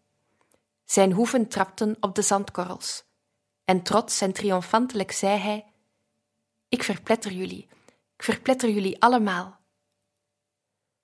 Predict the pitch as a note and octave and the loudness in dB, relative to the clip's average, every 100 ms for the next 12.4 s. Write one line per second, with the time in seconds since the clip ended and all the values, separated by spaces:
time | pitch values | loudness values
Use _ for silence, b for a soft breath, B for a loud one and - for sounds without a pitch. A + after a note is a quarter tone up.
0 | _ _ _ - F#3+ F#3 A3+ - C#4 D4 | _ _ _ -2 2 4 4 2 0 0
1 | C#4+ - - G#3+ A#3 A#3 A3 G3+ G3 F#3+ | -2 -6 -4 -4 0 2 2 2 -2 -4
2 | F3 G3 F#3+ F#3+ _ G3 F3+ G3 F#3 F#3 | 0 0 0 -8 _ -4 -2 0 -2 -4
3 | - F#3+ - F#3+ G#3 - _ _ _ _ | -6 -8 -6 -12 -12 -18 _ _ _ _
4 | _ _ _ _ _ _ _ _ _ _ | _ _ _ _ _ _ _ _ _ _
5 | _ _ _ _ _ - F#3 F3+ B3+ D4 | _ _ _ _ _ -2 -2 0 2 4
6 | D#4+ - - - A3+ G3 - F3+ F#3 A#3 | 2 -2 0 2 2 2 4 4 4 2
7 | F#3 b b b b - F#3+ F#3+ - C4 | 0 b b b b -4 -2 0 0 -2
8 | C4 B3 G#3+ F#3+ - G#3 G3+ F#3+ F#3 F3 | -2 0 0 2 0 4 2 2 -2 -2
9 | - F#3 - - _ _ _ _ _ _ | -2 -4 -6 -20 _ _ _ _ _ _
10 | _ _ _ _ _ _ _ _ - G#3 | _ _ _ _ _ _ _ _ -2 2
11 | G#3 A#3 B3+ - G#3+ - G#3 F#3+ F#3 - | 6 4 4 4 4 2 -2 0 -2 -2
12 | F#3+ F#3 F#3+ F#3 | -2 -2 -4 -6